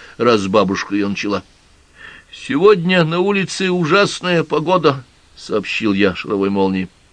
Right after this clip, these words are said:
Вовка осторожно ущипнул меня за руку. Я подумал, что сморозил несусветную чушь, и поспешил исправиться.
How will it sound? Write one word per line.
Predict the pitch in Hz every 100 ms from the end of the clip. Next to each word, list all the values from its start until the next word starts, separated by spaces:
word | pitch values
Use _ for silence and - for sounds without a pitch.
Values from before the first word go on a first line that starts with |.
| _ _ _ _
Вовка | 82 90 - 90
осторожно | 85 92 92 85
ущипнул | 87 - - 85 90 101 107
меня | 113 139 127
за | 117
руку. | 110 98 90 - _ _ _ _ _ _
Я | 71 78
подумал, | 80 85 85 90
что | -
сморозил | 87 95 92 85 90
несусветную | 90 101 - 101 85 92 90 87
чушь, | - 233 - - _ _ _ -
и |
поспешил | - - - 127 135
исправиться. | - 98 98 92 87 -